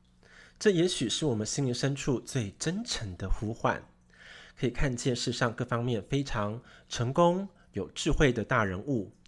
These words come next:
他们的成长历程就会发现有很相似的轨迹，都有所谓的懵懂期。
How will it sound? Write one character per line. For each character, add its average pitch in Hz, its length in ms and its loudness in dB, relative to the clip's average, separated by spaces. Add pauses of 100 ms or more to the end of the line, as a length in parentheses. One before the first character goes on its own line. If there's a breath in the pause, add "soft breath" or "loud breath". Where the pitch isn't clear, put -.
(260 loud breath)
他 220 120 4
们 214 60 4
的 151 80 4
成 135 180 -4
长 123 220 -4
历 175 160 0
程 117 320 0
就 131 140 0
会 127 40 0
发 127 180 2
现 127 280 0 (180 loud breath)
有 120 80 -4
很 - 220 -2
相 135 260 -2
似 - 220 -4
的 - 140 -6
轨 - 220 -6
迹， 156 380 0 (540 loud breath)
都 170 160 2
有 139 240 4
所 - 300 -6
谓 120 260 2
的 92 460 -4
懵 127 260 -4
懂 110 300 2
期。 - 380 -8